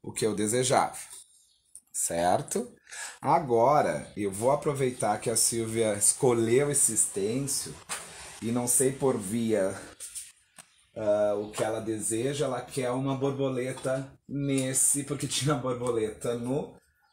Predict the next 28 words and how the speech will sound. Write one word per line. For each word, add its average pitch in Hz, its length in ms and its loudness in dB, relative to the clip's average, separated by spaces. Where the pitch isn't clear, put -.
no 123 180 0
extenso, 135 640 0
eu - 20 -4
não 107 100 -4
sei 117 220 -2
que - 120 -10
tanto, 135 440 2
ela 147 140 0
disse, - 180 0
"Ah, 160 160 0
a 120 60 0
borboleta 143 420 -2
combina 147 260 -2
com 127 160 -2
a 110 60 2
rosa." 123 500 2
O - 520 -14
que 127 160 2
que 151 80 0
eu 139 40 6
vou 135 120 0
fazer? 95 580 2
Eu 87 80 -8
vou 101 220 -2
colocar 98 580 0
uma 92 160 -2
borboleta 82 560 -4
aqui, 104 500 -4